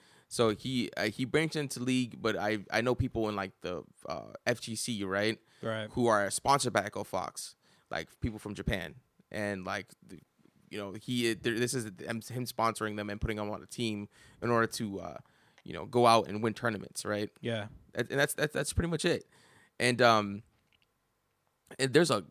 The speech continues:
Speaker 1: he has a good amount of people. When he picked up, like, Justin Wong, who's a very famous, uh, you know, F G C, um,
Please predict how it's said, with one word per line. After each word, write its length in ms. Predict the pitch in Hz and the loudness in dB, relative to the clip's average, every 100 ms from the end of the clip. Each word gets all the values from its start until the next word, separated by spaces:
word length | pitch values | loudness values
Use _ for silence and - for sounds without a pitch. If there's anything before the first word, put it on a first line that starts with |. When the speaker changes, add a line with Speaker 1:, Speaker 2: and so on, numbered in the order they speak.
| 110 | 0
Speaker 1:
he 100 | 156 | 2
has 120 | 131 | 2
a 60 | 143 | 0
good 320 | 131 147 139 | 2 6 8
amount 160 | 139 | 6
of 60 | 113 | 2
people. 280 | 139 101 101 | 0 -2 -2
When 100 | 107 | -2
he 80 | 120 | -2
picked 220 | 139 - | -2 0
up, 80 | 117 | 0
like, 180 | 110 | 0
Justin 300 | 110 123 120 | -2 -4 0
Wong, 220 | 120 120 110 | 2 2 0
who's 140 | 104 | -4
a 40 | |
very 200 | 104 104 | 0 0
famous, 360 | 104 104 101 - | 0 -2 -2 -4
uh, 200 | 98 98 | -4 -4
you 140 | 95 101 | -4 -4
know, 220 | 101 98 - - | -4 -6 -12 -6
F 160 | - 107 | -2 -2
G 120 | 113 | -2
C, 260 | - 117 101 | 0 0 0
um, 260 | 98 90 | -2 -6